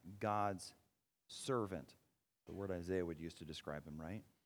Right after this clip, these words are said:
Here's another proof. Acts fourteen three, "So they remained for a long time, speaking boldly," talking about, I believe it's Paul and Barnabas at this point,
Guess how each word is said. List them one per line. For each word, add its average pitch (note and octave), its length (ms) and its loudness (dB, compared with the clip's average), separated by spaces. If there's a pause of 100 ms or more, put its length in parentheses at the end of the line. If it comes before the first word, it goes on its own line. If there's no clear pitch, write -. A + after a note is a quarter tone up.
(1500)
Here's G#2 160 0
another D3 240 6
proof. - 380 0 (1400)
Acts A2+ 200 6
fourteen B2 360 2
three, C3+ 280 2
"So C3+ 260 4
they C3+ 240 8
remained C3 540 4
for D3 140 4
a B2 60 4
long A#2 360 2
time, A2 340 0
speaking C3+ 460 -2
boldly," C3 380 2
talking G2+ 380 -2
about, F#2+ 220 -2
I F2 80 2
believe G2+ 300 -2
it's A2 100 -12
Paul G#2+ 220 -4
and F2+ 100 -4
Barnabas F#2+ 380 -6
at D2 80 -14
this E2 140 -10
point, E2 320 -10